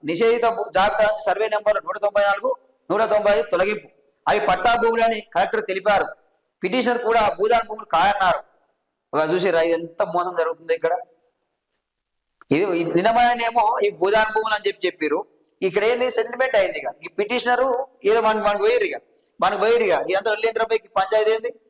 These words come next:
నీకు ఎంత కావాలో చెప్పు, ఇస్తామని చెప్పి చెప్పినట్టుంది ఇక. ఇక వాడు పోయిండు, అది కావని చెప్తుండు ఇక.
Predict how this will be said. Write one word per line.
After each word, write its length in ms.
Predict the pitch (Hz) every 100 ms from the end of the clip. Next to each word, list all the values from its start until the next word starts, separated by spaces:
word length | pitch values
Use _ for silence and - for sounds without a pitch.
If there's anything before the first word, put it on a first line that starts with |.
| _ _ _ -
నీకు 140 | 170
ఎంత 100 | 185
కావాలో 380 | 220 220 214 208
చెప్పు, 160 | 208
ఇస్తామని 320 | 214 226 220 208
చెప్పి 120 | 190
చెప్పినట్టుంది 440 | 190 202 196 156
ఇక. 80 | 135 143 _ _ _ _ _ _ -
ఇక 20 |
వాడు 220 | 175 185
పోయిండు, 280 | 190 220 233
అది 100 | 220
కావని 320 | 196 202 202
చెప్తుండు 280 | 185 - 151
ఇక. 140 | 139